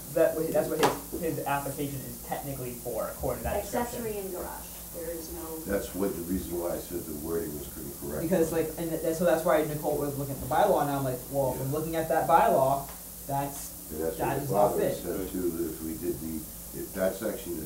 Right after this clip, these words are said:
Speaker 3: addition to the existing structure, he's making that, which, like, uh, is there two laundry rooms in this thing? Yes. So one of those laundry
Speaker 1: Yes,
Speaker 3: rooms is gonna be
Speaker 1: right.
Speaker 3: part of the existing house, so that square
Speaker 1: Right.
Speaker 3: footage of that outlet would actually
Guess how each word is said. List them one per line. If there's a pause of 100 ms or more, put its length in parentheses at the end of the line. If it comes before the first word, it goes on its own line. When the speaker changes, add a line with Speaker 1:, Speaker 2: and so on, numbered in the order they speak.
Speaker 3:
addition
to
the
existing
structure, (320)
he's
making
that, (480)
which, (480)
like, (140)
uh,
is
there
two
laundry
rooms
in
this
thing? (960)
Yes. (880)
So
one
of
those
laundry
Speaker 1:
Yes,
Speaker 3:
rooms
is
gonna
be
Speaker 1:
right.
Speaker 3:
part
of
the
existing
house,
so
that (240)
square
Speaker 1:
Right.
Speaker 3:
footage
of
that
outlet
would
actually